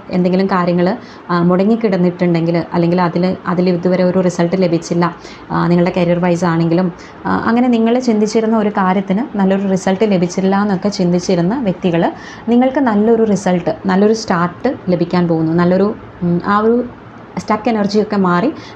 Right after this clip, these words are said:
നിങ്ങളുടെ ലൈഫിൽ ഒരു പ്രോഗ്രസ് വരുന്നുണ്ട്, ഒരു ഉയർച്ച വരുന്നുണ്ട്. ഇവിടെ സ്റ്റുഡൻസിനെ സംബന്ധിച്ചും കരിയർ സംബന്ധമായിട്ട്, ആ, തൊഴിൽ മേഖല, തൊഴിൽ സംബന്ധമായിട്ടും സ്റ്റുഡൻസിനെ സംബന്ധിച്ചുമൊക്കെ നിങ്ങളിത് കാണുന്നുണ്ടെങ്കിൽ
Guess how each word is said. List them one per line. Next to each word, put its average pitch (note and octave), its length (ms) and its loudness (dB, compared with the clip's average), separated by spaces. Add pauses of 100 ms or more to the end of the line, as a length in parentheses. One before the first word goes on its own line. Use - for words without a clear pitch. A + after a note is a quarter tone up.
നിങ്ങളുടെ B3 300 2
ലൈഫിൽ F#3+ 340 0
ഒരു F#3+ 80 2
പ്രോഗ്രസ് F3+ 520 -2
വരുന്നുണ്ട്, D#3 360 0
ഒരു G3 180 0
ഉയർച്ച G3 380 2
വരുന്നുണ്ട്. D#3+ 400 0
ഇവിടെ G3 300 -2 (280)
സ്റ്റുഡൻസിനെ A3+ 600 2
സംബന്ധിച്ചും G#3+ 680 0
കരിയർ G3+ 380 0 (240)
സംബന്ധമായിട്ട്, E3+ 640 2 (280)
ആ, E3+ 240 -2 (120)
തൊഴിൽ G3+ 220 4
മേഖല, F#3 460 0 (220)
തൊഴിൽ G3 240 2
സംബന്ധമായിട്ടും F#3+ 680 0
സ്റ്റുഡൻസിനെ F#3+ 560 0
സംബന്ധിച്ചുമൊക്കെ F3+ 800 -2 (360)
നിങ്ങളിത് F#3+ 360 2
കാണുന്നുണ്ടെങ്കിൽ F3+ 720 2